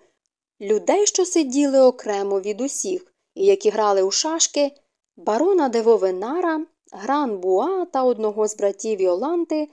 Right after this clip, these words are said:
сина Марселини, Телефора, який прибув разом із ними. «Вони всі трохи пірати, ці хлопці з Акадії»,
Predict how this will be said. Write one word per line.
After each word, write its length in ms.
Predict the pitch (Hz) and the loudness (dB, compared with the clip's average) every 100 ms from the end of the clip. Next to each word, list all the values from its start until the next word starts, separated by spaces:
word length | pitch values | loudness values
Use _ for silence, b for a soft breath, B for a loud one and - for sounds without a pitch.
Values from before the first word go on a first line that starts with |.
| b b | b b
сина 440 | - 330 302 294 | -6 -2 0 0
Марселини, 840 | 277 285 - 320 269 185 180 185 185 _ | -2 -4 -2 -2 0 -2 -2 -6 -10 _
Телефора, 760 | 226 226 262 - 233 185 185 185 _ _ - | -2 0 0 -2 0 2 0 -10 _ _ -8
який 280 | 208 220 | 2 2
прибув 580 | 196 202 175 170 226 392 | 2 0 -4 0 2 4
разом 500 | 359 311 262 202 190 | 2 0 -2 -4 -2
із 160 | 190 180 | -4 -4
ними. 400 | 180 175 64 - _ _ _ _ _ _ _ | -6 -8 -10 -16 _ _ _ _ _ _ _
«Вони 400 | 202 240 294 370 | -2 0 4 4
всі 260 | 415 - 381 | 2 2 2
трохи 560 | 381 359 339 339 330 320 | 4 2 2 2 -2 -2
пірати, 640 | - 320 302 339 _ 185 | 0 2 4 2 _ -8
ці 160 | - 208 | -4 -4
хлопці 460 | 208 185 185 190 | 0 0 0 -6
з 60 | 190 | -6
Акадії», 760 | 233 254 190 170 180 180 190 | -4 -2 -4 -6 -10 -10 -14